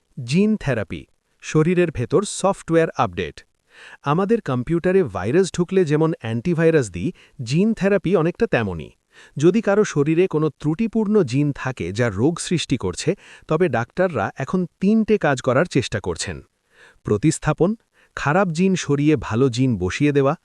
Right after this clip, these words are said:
নিষ্ক্রিয় করা, যে জিনটি ঝামেলা করছে তাকে সুইচ অফ করে দেওয়া, সংশোধন, জিনের ভেতরে থাকা ভুল কোডটি ঠিক করে দেওয়া। কিভাবে করা হয়? বিজ্ঞানীরা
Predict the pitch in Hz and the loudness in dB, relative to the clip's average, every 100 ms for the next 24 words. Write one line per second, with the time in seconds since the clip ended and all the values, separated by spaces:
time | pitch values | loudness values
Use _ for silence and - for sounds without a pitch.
0 | _ _ - _ 127 160 - - 185 180 | _ _ -20 _ 0 2 0 0 2 4
1 | 160 160 185 _ _ _ 117 165 214 151 | 2 0 -4 _ _ _ 2 4 4 2
2 | 180 180 185 123 - 135 220 185 107 90 | 2 2 -2 -4 -2 2 2 2 0 -4
3 | - 139 143 139 135 - 104 123 165 - | -4 -4 -2 -4 -4 -4 -4 0 0 0
4 | 160 147 143 165 _ _ - - - - | 2 4 2 0 _ _ -20 -16 -4 2
5 | 196 - 135 82 78 65 _ _ - 123 | 2 2 0 -2 -8 -12 _ _ -10 0
6 | 160 202 214 120 147 165 165 - 151 151 | 4 4 4 0 0 0 0 -2 -2 -2
7 | 98 151 196 202 - 185 139 202 220 - | 0 2 2 2 2 2 2 -4 -2 -4
8 | 170 - 104 85 80 57 - _ _ - | -6 -2 -2 -2 -6 -8 -12 _ _ -20
9 | - - 196 170 185 185 175 143 196 - | -20 -2 0 4 4 4 2 2 -2 -6
10 | _ - - 131 160 185 220 180 | _ -20 -4 -2 2 2 2 2